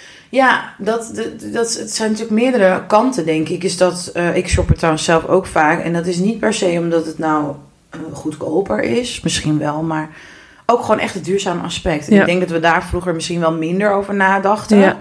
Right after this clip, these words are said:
Speaker 1: Eh, want inderdaad, ook Lily en Naf Naf, dat soort dingen,
Speaker 2: Ja.
Speaker 1: dat had ik ook allemaal aan. Ehm,
Speaker 2: Benetton.
Speaker 1: ik denk, ja, Benetton, duizend procent. Maar ik denk dat, dat het inderdaad wel,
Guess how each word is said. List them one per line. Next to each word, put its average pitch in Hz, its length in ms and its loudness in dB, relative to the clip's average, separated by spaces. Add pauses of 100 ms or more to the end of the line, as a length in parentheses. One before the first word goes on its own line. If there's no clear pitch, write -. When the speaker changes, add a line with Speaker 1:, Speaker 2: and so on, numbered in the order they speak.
(580)
Speaker 1:
Eh, 160 120 -12 (1000)
want 151 140 -8
inderdaad, 135 380 -4
ook 147 120 -4
Lily 151 440 -4
en 143 200 -4
Naf 139 240 -2
Naf, 135 300 -2
dat 135 180 -2
soort 135 160 -6
dingen, 135 340 2
Speaker 2:
Ja. 185 100 8
Speaker 1:
dat 143 100 4
had 143 140 -4
ik 143 120 -10
ook 131 140 -6
allemaal 143 300 -4
aan. 143 340 -6 (720)
Ehm, 156 680 -4 (720)
Speaker 2:
Benetton. 196 600 4
Speaker 1:
ik 196 200 0
denk, 233 300 4
ja, 196 240 4
Benetton, 170 640 2
duizend 139 260 -6
procent. 147 480 -6
Maar - 140 -6
ik 170 120 -8
denk 214 260 4
dat, 190 300 0
dat 180 200 4
het - 200 -14
inderdaad 175 520 0
wel, 170 400 0